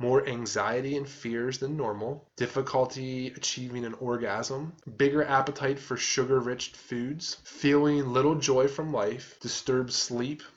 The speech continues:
and muscle aches from all having low levels of oxytocin. Foods that increase oxytocin, vitamin D, vitamin C,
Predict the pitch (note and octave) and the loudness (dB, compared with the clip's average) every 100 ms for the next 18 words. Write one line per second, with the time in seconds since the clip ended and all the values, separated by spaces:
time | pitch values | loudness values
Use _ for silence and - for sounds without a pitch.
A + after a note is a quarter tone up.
0 | - A2+ A2+ A2 A2+ - G#2+ - A2+ G#2 | -10 -8 -6 -2 -2 -4 -8 -8 -12 -12
1 | - - - - - - A2 - A2+ A2 | -12 -8 -6 -8 -10 -10 -10 -4 -2 0
2 | A2 A2+ A2+ G#2+ G#2 G#2+ G#2 G2+ G#2 G#2 | 0 -2 -2 -4 -4 -2 -2 -2 -2 -4
3 | A2+ A2 - G#2 - - - G#2 - A2+ | -6 -8 -4 -4 -4 -12 -10 -8 -8 -12
4 | - - D3+ D#3+ D3 D3 C#3+ D3+ D#3 D#3 | -10 4 6 6 0 0 0 0 0 -2
5 | - C3+ C#3 D#3 D3 D3 D3 D#3 D3+ D3+ | -2 -4 -2 -4 2 2 2 -2 -2 -4
6 | D3+ C3 B2 B2 A#2+ A2+ G#2+ A#2+ C#3 D#3 | -6 -4 -4 -2 -4 -8 -6 -6 -4 -4
7 | E3 - - A#2 A2+ A#2 A#2 - - A#2+ | -6 -10 -6 -6 -4 -6 -6 -6 -4 -6
8 | A2+ F#2+ - | -8 -10 -16